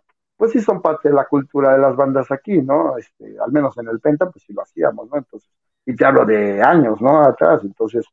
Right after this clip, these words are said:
no lo veo tan mal, ¿no? Que, que hubieran hecho esa referencia a hacer una pirámide. Eh, y ya, lo bueno es que dentro de todo, pues no terminamos haciendo lo que nos <laughs> estaban pidiendo al principio,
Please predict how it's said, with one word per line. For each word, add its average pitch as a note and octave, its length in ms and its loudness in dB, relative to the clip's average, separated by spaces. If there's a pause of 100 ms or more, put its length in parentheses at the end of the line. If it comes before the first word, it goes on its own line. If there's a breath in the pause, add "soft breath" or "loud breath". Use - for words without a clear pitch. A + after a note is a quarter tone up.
(460)
no D#3+ 180 2
lo E3 120 4
veo E3 220 6
tan D#3 300 6
mal, E3 360 6
¿no? D#3 240 4
Que, B2+ 220 2
que A#2 220 2
hubieran B2 600 0
hecho C3 320 -4
esa A2 520 -2
referencia A2+ 480 -8 (320)
a A#2 60 -8
hacer A#2 180 -8
una A#2+ 160 -2
pirámide. D3 500 2 (880)
Eh, C3+ 600 4
y C3+ 180 6
ya, C#3+ 200 4
lo C#3 140 4
bueno A3 300 4
es A3+ 80 0
que F3 160 2
dentro D3+ 320 4
de D3+ 160 4
todo, G3+ 760 2
pues C#3 140 0
no D#3+ 140 0
terminamos D3+ 500 2
haciendo C#3+ 440 0
lo B2 180 0
que A#2 140 -12
nos A2+ 180 -20
<laughs> - 120 -20
estaban F3+ 300 -2
pidiendo D3 380 2
al C3+ 100 0
principio, C#3 680 -2